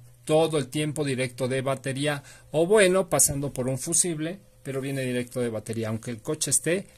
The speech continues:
apagado. Este switch que está acá, que es el que se descompuso, tiene tres pasos.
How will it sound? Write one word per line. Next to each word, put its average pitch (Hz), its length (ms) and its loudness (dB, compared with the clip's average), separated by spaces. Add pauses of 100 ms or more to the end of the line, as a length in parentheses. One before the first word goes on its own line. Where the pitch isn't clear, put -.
apagado. 110 680 -4 (880)
Este 190 300 2
switch 190 300 2
que - 100 -4
está 165 180 -2
acá, 156 260 -4
que 160 80 -8
es 151 80 4
el 147 100 -6
que 143 100 -8
se 135 100 -2
descompuso, 131 680 -6
tiene 139 280 -8
tres 139 240 -2
pasos. 151 500 -2